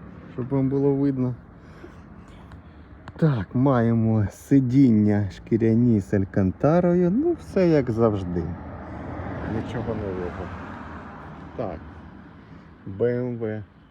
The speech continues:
триста двадцятий дизель, тур. Сто дев'яносто кінських коней маємо, два літри дизель. Двадцять четвертого року машина,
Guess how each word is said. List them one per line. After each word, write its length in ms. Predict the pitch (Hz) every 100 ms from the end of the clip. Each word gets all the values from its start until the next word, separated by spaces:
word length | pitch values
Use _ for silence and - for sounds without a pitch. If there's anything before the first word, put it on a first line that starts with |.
| - - - -
триста 340 | 104 101 104
двадцятий 760 | 98 104 - 95 85 - 85 85 95
дизель, 440 | 123 151 156 165 151 -
тур. 220 | 113 135 147 - - - - - - - - - - - - - - - -
Сто 400 | - - 123 120
дев'яносто 580 | 104 104 104 92 - 98 -
кінських 360 | - 85 - 90 -
коней 420 | - 120 156 156
маємо, 680 | 151 147 147 147 143 135 131
два 280 | 104 92 90
літри 420 | 87 101 - 92
дизель. 540 | 90 92 107 127 151 147 - _ _ _ _ _ _ _ _ _
Двадцять 420 | 98 101 117 -
четвертого 640 | - - 110 98 98 92 98
року 380 | 101 - 95 90
машина, 540 | 85 - 139 175 165